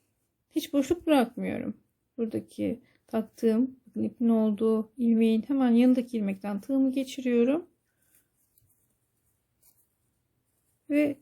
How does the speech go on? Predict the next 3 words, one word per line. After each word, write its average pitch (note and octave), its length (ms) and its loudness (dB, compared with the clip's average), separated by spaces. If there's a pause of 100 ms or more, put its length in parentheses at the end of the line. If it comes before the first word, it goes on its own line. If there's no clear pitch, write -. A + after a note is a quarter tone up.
(400)
ipi C#4 540 -2
tığıma A#3+ 600 0 (340)
takıp, A#3 400 -6